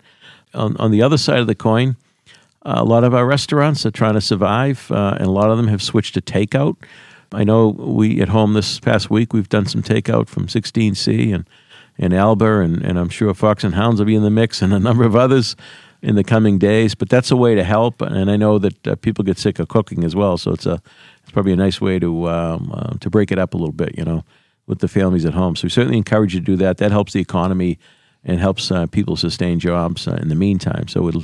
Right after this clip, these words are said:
encourage you to do that. Supermarkets will stay open. The pharmacies are open. Gas stations are open. You know, we just gotta be smart about this, folks, and, uh, don't congregate and, and, uh,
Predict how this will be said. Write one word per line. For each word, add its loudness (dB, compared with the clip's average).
encourage -4
you -4
to -4
do -4
that. -4
Supermarkets 0
will -2
stay 0
open. 0
The 0
pharmacies 0
are 0
open. -2
Gas 0
stations 0
are 0
open. -2
You -2
know, 2
we 0
just -2
gotta 2
be 2
smart 0
about 2
this, -2
folks, -2
and, 0
uh, 2
don't 2
congregate 2
and, -4
and, -2
uh, 0